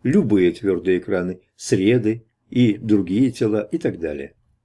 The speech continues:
Для познания тел достаточно познать их лептонные души. Дальние замыкающие голограммы в принципе могут простираться сколь угодно далеко.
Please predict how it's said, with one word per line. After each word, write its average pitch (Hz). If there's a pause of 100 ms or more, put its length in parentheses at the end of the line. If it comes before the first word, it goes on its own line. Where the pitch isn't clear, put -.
(440)
Для 123
познания 123
тел 156
достаточно 113
познать 107
их 123 (180)
лептонные 117
души. 107 (280)
Дальние 113
замыкающие 95
голограммы 92
в -
принципе 180
могут 123 (280)
простираться 131
сколь 120
угодно 107
далеко. 90